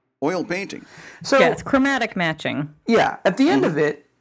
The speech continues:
Speaker 2: he lifts this thing up and he's got a, a pretty impressive painting.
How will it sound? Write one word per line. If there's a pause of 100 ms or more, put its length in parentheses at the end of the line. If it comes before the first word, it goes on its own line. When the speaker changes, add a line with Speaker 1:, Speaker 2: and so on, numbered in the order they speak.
(140)
Speaker 2:
he
lifts
this
thing
up
and
he's
got
a, (180)
a
pretty
impressive (280)
painting.